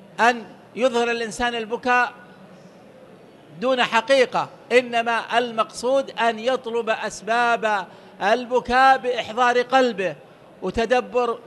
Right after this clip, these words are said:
كلام ربه ومعرفة قصور حاله في القيام بحقه وما إلى ذلك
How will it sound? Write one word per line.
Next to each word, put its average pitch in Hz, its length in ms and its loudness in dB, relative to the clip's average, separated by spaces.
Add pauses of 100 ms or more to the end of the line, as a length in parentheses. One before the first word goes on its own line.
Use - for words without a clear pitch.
كلام 233 360 2
ربه 208 480 0 (360)
ومعرفة 233 560 0 (120)
قصور 226 320 -4
حاله 240 420 2
في 214 120 -4
القيام 233 380 -2
بحقه 240 560 0
وما 269 260 4
إلى 262 80 2
ذلك 247 440 2